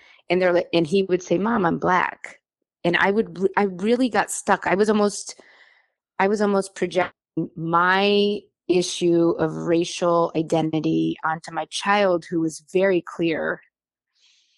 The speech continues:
And, and I was trying to get all, <laughs> all almost scientific with it.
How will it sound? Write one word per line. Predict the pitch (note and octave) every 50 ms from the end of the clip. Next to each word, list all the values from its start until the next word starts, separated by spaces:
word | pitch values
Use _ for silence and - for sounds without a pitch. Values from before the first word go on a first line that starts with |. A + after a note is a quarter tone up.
| _ _ -
And, | E3+ E3+ E3 - _ -
and | F3+ E3+ E3+
I | E3+
was | E3+ F3+ F3
trying | - G#3 F#3+ F#3+
to | F#3
get | F3 F3 E3+ E3+ -
all, | - - F3 F3+ F3+ - - - _
<laughs> | -
all | G3 E3 - - A3 - - G3+ G#3 G3 G3+ G3+ D#3+
almost | F#3+ G3+ G3 G3 F#3+ F#3+ -
scientific | G#3 F#3+ F#3+ F#3+ F#3 F#3 - - F#3+ - G3+ F#3 -
with | F3 F3+ - -
it. | D#3+ E3+ - -